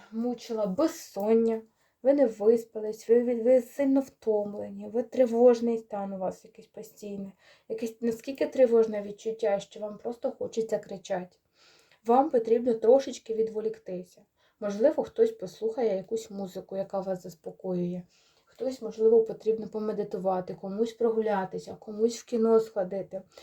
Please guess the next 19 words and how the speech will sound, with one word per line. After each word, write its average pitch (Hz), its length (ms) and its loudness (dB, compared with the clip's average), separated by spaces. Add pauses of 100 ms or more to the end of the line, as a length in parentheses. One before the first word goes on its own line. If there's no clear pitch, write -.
(140)
комусь 226 360 -2
просто 226 400 6
зустрітися 220 540 -12
з - 40 -18
подругою 190 680 -4
чи 196 160 -10
з - 20 -10
другом 190 680 -4
і 202 100 -10
сходити 185 460 -6
в 180 60 -10
кафе 180 440 -6
якесь 180 300 -8
і 180 60 -14
так 185 220 -14
далі. 180 340 -6 (360)
Вам 220 140 0
потрібно 220 460 2
відволіктися 190 800 -4